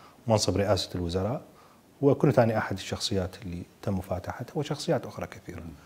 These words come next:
Speaker 1: وأيضًا كان جوابي نفس الجواب السابق. آه، في هذه المرحلة أيضًا تكرر ال-،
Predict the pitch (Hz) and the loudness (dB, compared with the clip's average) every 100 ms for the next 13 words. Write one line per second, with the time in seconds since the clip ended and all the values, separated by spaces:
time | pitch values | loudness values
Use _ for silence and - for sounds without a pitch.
0 | - _ 151 151 135 127 135 117 113 117 | -20 _ 6 8 8 8 8 8 6 6
1 | 131 143 - - - - 82 - 92 98 | 2 -4 -12 -20 -16 -4 -2 -2 -2 0
2 | 104 104 - 78 - - - - - - | 0 -2 -4 -10 -12 -20 -20 -20 -20 -20
3 | - _ _ 113 107 110 110 110 - 147 | -20 _ _ -8 -6 -4 -4 -4 8 12
4 | 139 151 147 143 - 131 139 139 117 - | 12 12 10 8 6 4 8 8 8 4
5 | - 110 90 90 90 | 2 2 4 0 -2